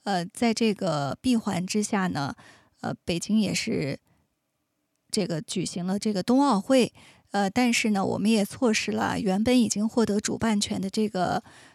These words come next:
世俱杯，也就是国际足联俱乐部世界杯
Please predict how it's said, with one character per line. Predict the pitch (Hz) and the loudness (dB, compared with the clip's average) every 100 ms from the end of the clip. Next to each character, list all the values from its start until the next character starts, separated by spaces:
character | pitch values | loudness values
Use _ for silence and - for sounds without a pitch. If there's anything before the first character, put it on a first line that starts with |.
| - | -10
世 | - - 269 | -4 0 0
俱 | 233 233 | 2 2
杯， | 226 240 | 2 2
也 | - 185 | 0 -2
就 | 190 | -2
是 | 196 190 175 | -2 -2 -2
国 | - 202 | -2 -2
际 | 208 233 | 0 0
足 | 220 | 2
联 | 220 214 226 | 2 2 0
俱 | 254 | 0
乐 | 220 | 0
部 | 262 254 220 | 0 0 2
世 | - 254 | 0 0
界 | 226 | 0
杯 | 220 233 | 2 0